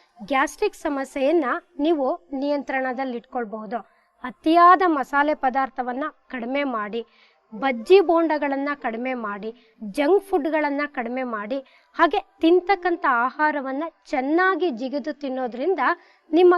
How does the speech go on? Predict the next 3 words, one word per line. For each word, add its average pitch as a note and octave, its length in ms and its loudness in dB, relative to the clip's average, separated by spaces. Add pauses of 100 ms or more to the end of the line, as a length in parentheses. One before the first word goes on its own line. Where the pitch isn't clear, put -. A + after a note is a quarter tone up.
ಗ್ಯಾಸ್ಟ್ರಿಕ್ B3+ 560 -4
ಸಮಸ್ಯೆಯನ್ನ C4+ 640 -2 (300)
ನಿಯಂತ್ರಣದಲ್ಲಿಟ್ಕೊಳ್ಬಹುದು. B3 1500 -4